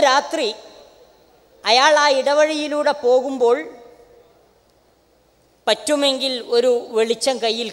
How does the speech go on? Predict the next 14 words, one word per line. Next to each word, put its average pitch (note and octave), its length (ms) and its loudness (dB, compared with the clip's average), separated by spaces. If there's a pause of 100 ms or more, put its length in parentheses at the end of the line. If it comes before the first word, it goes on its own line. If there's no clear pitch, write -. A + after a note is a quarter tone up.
കരുതും. G3+ 320 -6 (140)
അതുവരെ B3 340 2 (100)
മൂളിപ്പാട്ടും B3+ 640 0 (100)
പാടി A#3 300 0 (1400)
വളരെ B3 320 4 (220)
അലസമായി C4 600 2 (100)
നടന്നു A#3+ 360 -2
പോയിരുന്ന B3 500 2
വഴിയാണ്. F#3+ 480 -4 (200)
പക്ഷേ A#3 280 2 (960)
അന്ന് B3+ 300 0
പകലാണ് B3 560 2 (460)
വേറൊരാൾ A#3 440 2 (140)
പാമ്പിനെ G#3+ 380 0